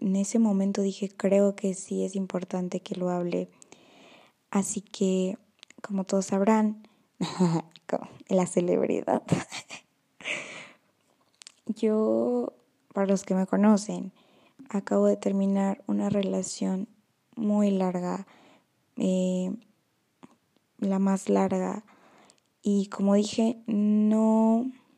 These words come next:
no voy a decir nombres. <laughs> Tampoco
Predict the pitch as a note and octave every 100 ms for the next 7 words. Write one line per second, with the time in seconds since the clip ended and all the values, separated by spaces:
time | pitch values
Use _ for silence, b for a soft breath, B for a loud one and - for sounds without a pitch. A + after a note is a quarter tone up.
0 | _ _ _ _ _ _ _ _ - -
1 | B B B B _ _ _ - A#3+ B3+
2 | A#3 G3 G3 G3 G3 G3 G3+ A#3 - -
3 | - A3+ - _ - B B B B B
4 | _ _ _ _ _ - G#3+ G#3 G#3+ G#3
5 | - G#3 G#3 G#3